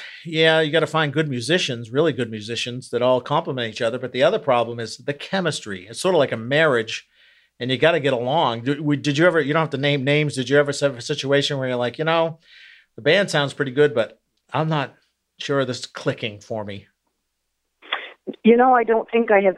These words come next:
Speaker 2: ever felt that, um, as far as the music goes, but I probably didn't, wasn't mature enough to know the difference. Um,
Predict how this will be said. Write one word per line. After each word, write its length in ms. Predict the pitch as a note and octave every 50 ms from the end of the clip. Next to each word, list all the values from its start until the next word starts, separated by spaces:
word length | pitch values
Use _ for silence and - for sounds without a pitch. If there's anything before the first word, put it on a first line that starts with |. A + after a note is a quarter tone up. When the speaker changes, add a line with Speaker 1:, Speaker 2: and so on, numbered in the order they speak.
| -
Speaker 2:
ever 320 | - E3 E3+ F3 G3 G3 G3+ - - - - - _
felt 340 | - F#3+ F#3+ F#3+ F#3+ - _ _ _
that, 440 | D#3+ C#3+ C3+ C3 C3+ C#3 D#3 D#3 - _ _ _ _
um, 560 | - D#3 D#3 D3 D3 C#3+ C#3+ C#3+ C#3 C#3+ C#3+ - _ _ _ _ _ _ _ _ _ _ _ - _ _ - - _ _ _ _ _
as 100 | F3 F3 - - - - _
far 300 | - F3 E3+ F3 F3 F3
as 200 | F3 E3 D3+ D3+
the 80 | - D#3
music 680 | D#3 D3+ D#3 D#3 D3+ D#3 D#3+ D#3 C#3+ C3+ G#2+ F2+ - - - - -
goes, 400 | C#3 C3+ C3 B2+ A#2+ A#2+ C3+ - - - - _ _ - - - - - _
but 180 | - E3 D#3 - -
I 100 | D#3+ D#3+
probably 580 | - - - G3+ G#3 A3+ B3 G#3+ F#3 F#3+ F#3+
didn't, 340 | F3 F3 F#3 E3 E3 D3+ - _ _ _ _ _ _ _ _
wasn't 340 | D3+ E3 F3+ F3+ F3 E3 -
mature 340 | D#3+ D3+ - - F#3+ F#3+ F3+
enough 220 | D#3 D3 C#3+ - - -
to 60 | D3
know 160 | C#3+ C#3+ C#3
the 120 | C3 C3+ C3+
difference. 500 | - - D3+ - - C#3 C#3 C3+ C#3 - - - - _ _ _ - - - - _ _ _
Um, 460 | - D3+ C#3+ C#3+ C#3 C3+ C3 C3 C#3+